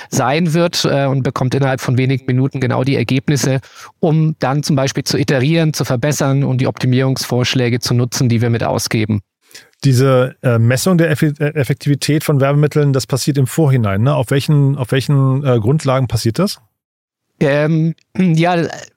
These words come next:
Speaker 1: letztlich gucken wir uns sechs, ähm, wesentliche Bereiche an, die, äh, das wissen wir eben aus der Wissenschaft, einen, einen Einfluss darauf haben, wie wir als Menschen Kommunikation, und Werbung ist ja nun mal auch Kommunikation, ähm, ja,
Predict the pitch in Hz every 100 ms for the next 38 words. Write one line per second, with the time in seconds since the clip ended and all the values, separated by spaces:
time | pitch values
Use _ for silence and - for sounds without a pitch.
0 | _ 190 170 - 202 - - _ _ -
1 | 190 180 196 180 - 202 - 175 151 160
2 | 160 160 147 160 175 170 165 165 143 120
3 | 127 170 - 151 143 165 147 151 160 165
4 | 147 143 - 127 - 156 165 151 143 147
5 | 127 - 123 143 165 156 151 143 147 139
6 | 139 _ _ 135 120 127 - 151 - 135
7 | 139 127 131 131 135 131 143 127 - 123
8 | 151 - 147 143 _ - 135 139 131 123
9 | - 147 196 208 147 135 _ _ - 123
10 | 135 135 - 135 131 123 120 135 - 135
11 | 131 123 131 - 127 127 127 - - -
12 | 131 131 127 127 117 _ _ 127 127